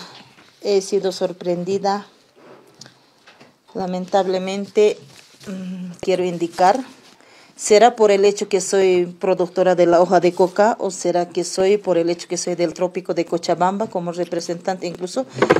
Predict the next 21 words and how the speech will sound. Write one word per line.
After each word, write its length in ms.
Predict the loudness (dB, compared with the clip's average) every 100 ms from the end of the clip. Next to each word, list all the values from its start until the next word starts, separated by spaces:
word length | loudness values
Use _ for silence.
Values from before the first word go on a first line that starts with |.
| 0
como 240 | -4 0 2
autoridad 580 | 2 2 4 4 4
electa 560 | 2 4 2 2 0 2
al 120 | 0
margen 400 | 0 -2 -2 -8
como 240 | -6 -6 -4
dirigente 480 | -4 -4 -6 -6
nacional? 580 | -8 -8 -8 0 0 0 -8 _ _ _ -20 -20 _ _
Estoy 220 | -12 -8 -4
como 180 | -4
asambleísta 500 | -4 -4 -4 -6 -4
departamental 600 | -6 -6 -8 -8 -6 -6 -6
de 80 | -8
Cochabamba. 640 | -10 -8 -6 -4 -4 -6 -10 _ _ _ _ _ _ _ _ -20 -20 -20 -20 -20 _ _ _ _ _ 2
Eh, 480 | 6 6 6 2 0
esta 300 | -4 2 2
mañana 680 | 4 2 2 2 2 2 4
quedo 220 | 2 2
sorprendida 640 | 2 -2 0 0 2 0 0
en 140 | -2
migración 800 | -4 -2 -4 -2 -4 -2 -4 -6